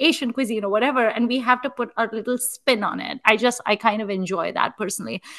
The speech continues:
And my favorite food memory associated with cinema is when, um, back in Chicago, I had gone with a few friends, like, three other couples, to watch The Dirty Picture in the theater.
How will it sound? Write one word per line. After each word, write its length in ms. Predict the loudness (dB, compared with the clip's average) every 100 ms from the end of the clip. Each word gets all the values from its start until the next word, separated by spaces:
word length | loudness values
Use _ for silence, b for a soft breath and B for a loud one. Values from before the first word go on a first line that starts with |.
| B B
And 180 | 8
my 180 | 10 8
favorite 600 | 4 0 2 2 2 0
food 420 | -4 0 4 6 4
memory 480 | 6 4 6 4
associated 760 | 2 4 4 4 4 2 2 0
with 160 | 0 0
cinema 500 | -2 0 2 2 2
is 160 | -2 0
when, 320 | 0 0 0
um, 480 | 2 0 -2 -8 2
back 200 | 4 4
in 80 | -2
Chicago, 640 | 0 4 4 6 2 2 b b _ _ _ _ _ -20 -4 4
I 160 | 4
had 200 | 4 4
gone 280 | 6 8 8
with 140 | 6 4
a 40 |
few 240 | 2 0
friends, 400 | 2 4 4 4
like, 200 | 0 0 -6 _
three 240 | -4 2 2
other 180 | 2
couples, 460 | 6 4 6 0 2
to 80 | 4
watch 160 | 4
The 120 | 4 8
Dirty 280 | 8 8
Picture 460 | 2 0 0 0 0 B B B B B
in 320 | 2 2 2
the 160 | 2 0
theater. 580 | 0 0 4 4 4